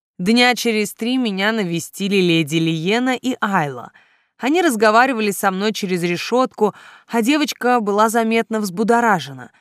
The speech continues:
Она втиснула лицо между прутьев и запричитала. "Ви, ты как? Как ты вообще выжила? Дворцовый заклинатель сказал, что на месте преступления была целая лужа твоей крови. И хоть тело не нашли,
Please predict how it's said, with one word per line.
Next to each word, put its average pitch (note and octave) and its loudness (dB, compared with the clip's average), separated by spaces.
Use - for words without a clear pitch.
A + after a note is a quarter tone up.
Она F#3 2
втиснула F#3+ -4
лицо F#3+ -2
между F3 -6
прутьев G#3+ -4
и G3 -6
запричитала. F#3 -2
"Ви, B3 -2
ты G#3+ -2
как? B3+ 0
Как - -10
ты B3+ -2
вообще C#4 4
выжила? A3 0
Дворцовый F3+ -2
заклинатель A3 0
сказал, G#3+ 0
что - -6
на G#3+ -2
месте C4 -2
преступления C#4 -4
была D4+ 2
целая F4 0
лужа F4+ 0
твоей F#4 2
крови. C4+ 2
И A3+ 0
хоть B3 -6
тело C4+ 0
не G#3 0
нашли, B3 2